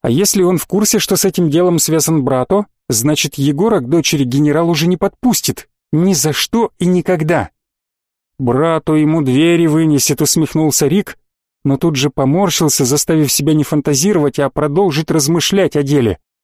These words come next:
Итак, что же из всего этого следовало?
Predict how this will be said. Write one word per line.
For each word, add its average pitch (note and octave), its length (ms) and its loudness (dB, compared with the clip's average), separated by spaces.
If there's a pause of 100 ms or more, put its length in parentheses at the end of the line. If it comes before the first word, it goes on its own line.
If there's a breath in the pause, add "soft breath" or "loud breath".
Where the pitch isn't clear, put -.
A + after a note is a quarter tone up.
(680 soft breath)
Итак, C#3+ 300 -4 (200)
что - 240 -2
же E3+ 140 -2
из E3+ 140 -2
всего D#3 380 0
этого D#3+ 280 0
следовало? A#2 680 0